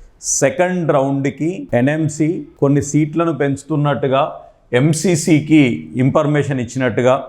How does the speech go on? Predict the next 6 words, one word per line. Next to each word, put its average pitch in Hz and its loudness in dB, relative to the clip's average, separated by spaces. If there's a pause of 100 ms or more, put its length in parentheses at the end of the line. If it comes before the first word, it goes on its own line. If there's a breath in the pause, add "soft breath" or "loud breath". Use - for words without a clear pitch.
(260)
so, 151 6 (260)
అవి 127 0
సెకండ్ 151 -2
రౌండ్‌లో 139 0 (380)
యాడ్ 123 4
అవుతున్నట్టుగా 117 0